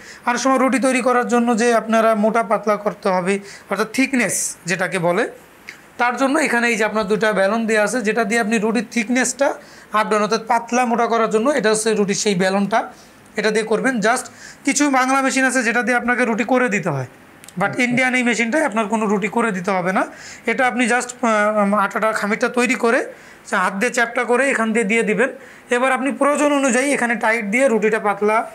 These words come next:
Speaker 1: thickness যে মোটা কতটুকু রাখবেন করতে পারবেন। এইবার এখান থেকে product আসলে সরাসরি ফুচকা, আপনার রুটি, তারপর আপনার সামুচা maker, আপনার, আহ, এছাড়া আছে ঝুরি ভাজা, তাছাড়া আছে সামুচার যে cutting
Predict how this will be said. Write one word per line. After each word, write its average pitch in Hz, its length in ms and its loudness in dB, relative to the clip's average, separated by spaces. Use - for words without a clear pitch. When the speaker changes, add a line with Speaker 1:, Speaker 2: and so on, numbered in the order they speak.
Speaker 1:
thickness 208 460 -2
যে 202 140 0
মোটা 202 360 0
কতটুকু 220 400 0
রাখবেন 202 320 0
করতে 247 240 0
পারবেন। 151 340 0
এইবার 262 300 2
এখান 254 240 0
থেকে 240 180 0
product 240 380 0
আসলে 254 240 2
সরাসরি 214 440 2
ফুচকা, 220 580 0
আপনার 190 300 0
রুটি, 226 400 0
তারপর 208 360 2
আপনার 208 220 -2
সামুচা 214 420 0
maker, 214 340 0
আপনার, 202 420 0
আহ, 185 600 -2
এছাড়া 214 300 2
আছে 220 180 2
ঝুরি 208 300 2
ভাজা, 202 340 0
তাছাড়া 220 320 0
আছে 220 140 2
সামুচার 214 560 0
যে 214 120 0
cutting 214 360 0